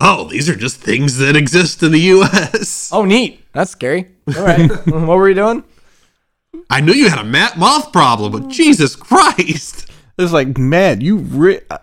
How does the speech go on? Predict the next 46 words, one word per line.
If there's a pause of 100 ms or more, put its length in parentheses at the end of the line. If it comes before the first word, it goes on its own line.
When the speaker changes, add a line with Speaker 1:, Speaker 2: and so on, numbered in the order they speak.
Speaker 3:
I,
we
thought
Australia
was
bad
with
their
horrifying
creatures. (280)
Speaker 2:
You
got,
like
you
said,
if
you
got
no
frame
of
reference, (1000)
you
got,
you
don't,
you
don't (120)
instantly
have
that.
I
mean, (200)
outside
of
the
initial
being
jarred
by
a
giant
ape, (400)
you're
just
like,